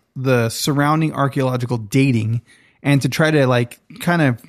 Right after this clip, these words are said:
press it and cross-reference it to that, because we don't have anything else to compare it to. But if you know that technology existed at that time and we, and we can verify that, then you go, "Dang, you had this height of technology at this point."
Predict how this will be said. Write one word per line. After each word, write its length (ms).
press 300
it 60
and 100
cross-reference 640
it 140
to 160
that, 240
because 180
we 60
don't 100
have 140
anything 260
else 160
to 80
compare 320
it 80
to. 140
But 100
if 80
you 140
know 480
that 160
technology 720
existed 640
at 120
that 200
time 500
and 180
we, 220
and 100
we 80
can 240
verify 520
that, 340
then 140
you 80
go, 160
"Dang, 300
you 80
had 140
this 120
height 260
of 100
technology 540
at 120
this 180
point." 460